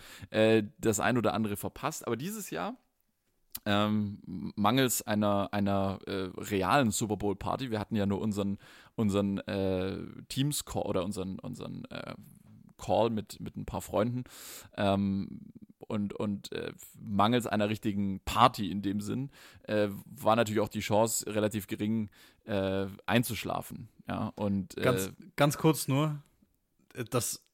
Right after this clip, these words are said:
Speaker 2: ich, ich möcht's noch mal sagen, es hat mich so genervt. Das war der nervigste <laughs> Vier-Stunden-Call, in dem ich in meinem Leben war.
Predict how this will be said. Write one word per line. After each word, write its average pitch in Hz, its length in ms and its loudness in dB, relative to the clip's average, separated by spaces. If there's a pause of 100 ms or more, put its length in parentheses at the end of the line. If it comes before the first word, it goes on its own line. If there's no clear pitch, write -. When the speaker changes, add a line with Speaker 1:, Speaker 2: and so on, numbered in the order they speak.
Speaker 2:
ich, 120 160 -6 (140)
ich - 180 -4
möcht's 123 320 -2
noch 107 140 -4
mal 110 140 -2
sagen, 107 220 0
es 107 100 -4
hat 107 160 -4
mich 107 120 -8
so 107 220 -6
genervt. 101 540 -4 (360)
Das - 200 -6
war 123 140 6
der 117 160 2
nervigste 139 800 4
<laughs> - 20 -6
Vier-Stunden-Call, 131 1300 4
in 120 140 -2
dem 123 160 2
ich 127 100 0
in 113 60 -2
meinem 107 220 0
Leben 110 540 0
war. 101 400 -4